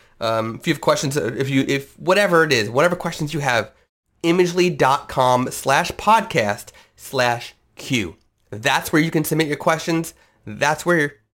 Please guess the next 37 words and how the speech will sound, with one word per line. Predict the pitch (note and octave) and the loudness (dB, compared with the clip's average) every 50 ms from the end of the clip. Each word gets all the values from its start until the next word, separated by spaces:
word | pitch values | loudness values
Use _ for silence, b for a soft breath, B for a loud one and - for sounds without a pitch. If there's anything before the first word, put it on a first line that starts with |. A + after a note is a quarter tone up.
| _ _ _ _ _ _ _ _ _ _ - | _ _ _ _ _ _ _ _ _ _ -4
where | D3+ D3+ D3+ | 0 2 4
you | D#3 D3+ | 4 4
can | E3+ D3+ | 2 0
submit | - - C3+ C#3+ C#3+ C#3 | 2 2 2 2 2 0
your | B2+ A#2 | 0 -4
feedback. | - - - E3 E3 D3 D#3 D3+ D3+ D#3+ D#3 - - _ _ _ _ _ _ _ _ _ _ _ - | -4 -4 -4 -4 -2 0 2 2 2 0 -2 -6 -14 _ _ _ _ _ _ _ _ _ _ _ -6
I, | B2+ C3+ C3+ - | -6 -6 -2 0
I | C#3+ C#3 | 0 0
wanna | C3+ B2 C3 C3 C#3 C#3 C3+ | 2 4 4 6 6 4 2
hear | C3 - C3 B2 A#2+ | 0 2 2 4 4
it | A#2+ - | 4 4
all. | - A2 G#2 F#2+ F#2 - - | 2 2 2 2 0 -2 -8
So | - B2 | -12 -14
please | - - - D3 D#3 D#3+ D3 C3 A2 | -12 -8 -2 2 4 4 4 2 0
be | - C#3 B2+ | 0 -4 -4
sure | - - C3 A#2+ A#2 | 0 2 4 4 4
to | A#2 B2 | 2 0
submit. | A#2 - B2 A2 A2 G#2+ F#2+ - - - - b b b b _ _ _ _ _ _ - | -2 0 0 2 2 0 -2 -4 -10 -16 -18 b b b b _ _ _ _ _ _ -6
Next, | - C#3 C3 - - - - - - - - - _ _ _ _ _ _ _ _ _ _ _ _ _ _ _ | -2 -2 -2 -2 -4 -8 -12 -12 -12 -14 -18 -20 _ _ _ _ _ _ _ _ _ _ _ _ _ _ _
who | - - - G#3 A#3 A#3+ B3 A3 | -12 -4 -2 0 2 2 2 2
do | G#3 A3+ | 2 2
you | G#3 F#3+ F#3+ G3+ G3+ | 2 4 4 4 4
wanna | F#3+ F#3+ F#3+ F3+ F3 E3 | 6 4 4 6 4 2
hear | D3 - - - - A3 A3+ B3 B3 G#3 E3+ | 2 0 -8 -8 -4 0 2 4 6 6 6
on | C3+ A#2+ | 4 4
the | G#2 | 0
show? | - - - A2 F#2+ E2+ B1+ - _ _ _ _ _ _ _ _ _ | -2 -2 -2 -2 -2 -4 -6 -16 _ _ _ _ _ _ _ _ _
So | - - D3 | -8 -8 -4
go | C#3 D#3 F3+ G#3 | 0 4 4 4
to | A#3 | 4
imagely | - F#3 G3 G#3 F#3+ F3 G3 F3 | 4 4 4 4 4 2 2 2
dot | F3+ E3 D#3+ - | 2 2 2 0
com | - F3 E3 D#3+ D#3 D#3+ | 0 0 2 2 2 0
slash | - - D3+ D3 D3 - - | 0 0 2 2 0 0 -4
podcast | - - C#3 C#3+ - - D#3 C#3+ - | 0 0 0 0 0 0 -2 -2 0
slash | - D3 C3+ C3+ C3+ - - | 2 2 4 4 2 0 -4
forty-one | - D3 D3+ D3+ D3+ C#3+ C3+ B2+ B2 A#2+ B2 D3 G3+ G#3+ G#3 | -2 0 2 2 2 2 2 2 4 4 4 4 2 -2 -4